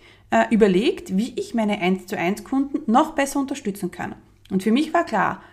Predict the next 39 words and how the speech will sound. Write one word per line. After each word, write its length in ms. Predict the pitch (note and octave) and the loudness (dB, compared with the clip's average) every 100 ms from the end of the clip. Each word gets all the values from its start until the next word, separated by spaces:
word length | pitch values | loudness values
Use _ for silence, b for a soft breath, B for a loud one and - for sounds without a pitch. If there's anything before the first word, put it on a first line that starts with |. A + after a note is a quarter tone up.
| - | -2
wenn 240 | A3+ D#4 | 4 6
das 180 | D#4+ - | 4 2
ein 160 | A#3+ A#3+ | -2 -4
Starter 540 | - F#3 A3 A3+ - | 0 2 2 0 -2
ist 260 | G3+ F#3+ - | 0 0 -2
und 120 | F#3 | -2
der 80 | F#3 | -2
bucht 500 | - C#4 D#4 - A3+ | 0 2 2 0 -2
eins 240 | A#3 - | -2 -4
zu 100 | - | -4
eins, 340 | F#3 G3+ G#3 B B - | 0 0 -2 B B -6
dann 120 | F#3 | -4
bekommt 400 | F#3+ G3+ A3+ A3+ | -2 0 0 2
er 100 | - | -2
auch 100 | - | -2
Zugang 380 | - G3 F#3+ F#3 | -2 2 2 0
zur 120 | - | -6
Akademie. 580 | E3+ F#3+ F#3+ F#3 - - | -4 -2 0 0 -2 -10
Das 120 | - F#3+ | -4 -2
ist 140 | G#3 | 2
mein 220 | A3+ A3+ | 2 2
Basiskurs, 760 | D#3+ F#3 A3 F#3+ - - - - | 4 4 4 -2 -6 -8 -6 -4
ja. 300 | F3+ A3+ D4+ B B B B B | -2 0 -2 B B B B B
Aber 340 | G3+ G3+ G#3 | 2 4 2
auch, 320 | F3+ C#4 - | 0 0 -2
wenn 140 | A#3+ A3 | -2 0
jemand 300 | G#3+ G#3 G3+ | 2 0 0
schon 160 | G3+ | 0
weiter 360 | F#3 G#4 - A3 | 2 0 -2 -2
ist, 360 | G3 D4 - b b b - | 0 0 -4 b b b -10
bekommt 580 | F#3+ F#3+ F#3+ C#4 - - | -8 2 4 4 0 -2
ein 320 | G3 F3+ F3 | 2 2 0
Kunde, 600 | - - A#3+ A3 B3+ F#4 - - - _ _ | -8 4 8 8 6 2 -6 -20 -20 _ _
äh, 140 | G#3+ F#3+ | -2 0
Zugang 440 | G3 G#3 G#3 D4 D#4 | 2 2 2 0 -2
zum, 380 | G#3+ A#3 E4 B B B | 2 2 2 B B B
äh, 280 | - G#3+ A3 B3 - - _ - | 0 2 2 0 -8 -16 _ -8
zur 180 | - - | 2 4
Akademie. 640 | G3+ G#3+ G3+ A#3+ F#4+ - | 4 2 2 2 2 -2